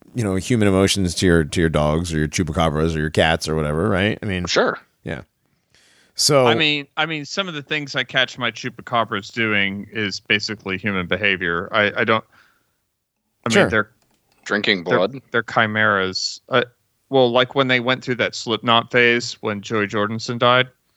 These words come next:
Speaker 3: you know, that was, that was tough, man. I, I, I, I mean, I don't mind that first album that much, but it's,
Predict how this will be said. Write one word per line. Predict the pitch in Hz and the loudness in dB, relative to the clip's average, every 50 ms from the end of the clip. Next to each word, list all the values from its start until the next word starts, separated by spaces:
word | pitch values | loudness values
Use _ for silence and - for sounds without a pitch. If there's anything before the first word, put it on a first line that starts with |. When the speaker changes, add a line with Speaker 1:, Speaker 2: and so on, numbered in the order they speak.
| _ _ _ _ _ _ _ _ _ _ _ _ - | _ _ _ _ _ _ _ _ _ _ _ _ -6
Speaker 3:
you | 117 | -4
know, | 107 101 | 0 0
that | 107 110 110 | 0 0 0
was, | 117 104 - - - - - - | -2 -6 -8 -8 -10 -10 -6 -2
that | 120 117 | -2 -2
was | 110 107 - | 0 -2 -4
tough, | - - 113 101 90 - - | 0 2 2 2 0 -2 -4
man. | 107 98 98 95 98 98 - _ _ _ _ _ _ _ _ | -4 -4 -4 -4 -6 -8 -14 _ _ _ _ _ _ _ _
I, | 120 117 117 123 127 135 - - | 0 0 2 2 0 -2 -2 -2
I, | 160 147 | 0 0
I, | - - 165 | 0 0 -2
I | 151 | -2
mean, | 151 156 147 | 0 2 2
I | 147 160 | 2 2
don't | 185 190 151 131 | 0 0 -2 -2
mind | 127 139 156 165 160 | -2 -2 -2 -2 -4
that | 135 - - | -8 -8 -8
first | - 135 135 135 - - | -8 -8 -6 -6 -6 -6
album | 113 107 120 131 156 160 165 | -4 -4 -4 -4 -6 -8 -8
that | 165 170 - | -8 -8 -6
much, | 165 180 180 170 - - - - _ _ _ _ _ _ _ _ _ _ _ | -4 -2 -2 -2 -4 -8 -12 -16 _ _ _ _ _ _ _ _ _ _ _
but | - 131 120 113 113 | 2 2 4 4 2
it's, | 123 127 - - | -2 -4 -8 -6